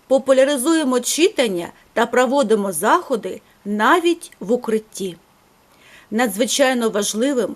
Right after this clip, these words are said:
в умовах сьогодення, коли діти в основному навчаються онлайн, мало комунікують, є організація змістовного дозвілля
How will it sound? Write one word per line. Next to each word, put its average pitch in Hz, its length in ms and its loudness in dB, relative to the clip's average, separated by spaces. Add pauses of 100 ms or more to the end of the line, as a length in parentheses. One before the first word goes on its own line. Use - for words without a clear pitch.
(120)
в 196 140 -4
умовах 262 420 2
сьогодення, 220 800 0 (280)
коли 254 260 4
діти 277 340 0
в 175 80 -4
основному 233 580 -2
навчаються 214 800 -2
онлайн, 269 600 0 (280)
мало 415 280 2
комунікують, 262 880 0 (240)
є 254 440 2
організація 247 840 -2
змістовного 220 720 -2
дозвілля 330 720 0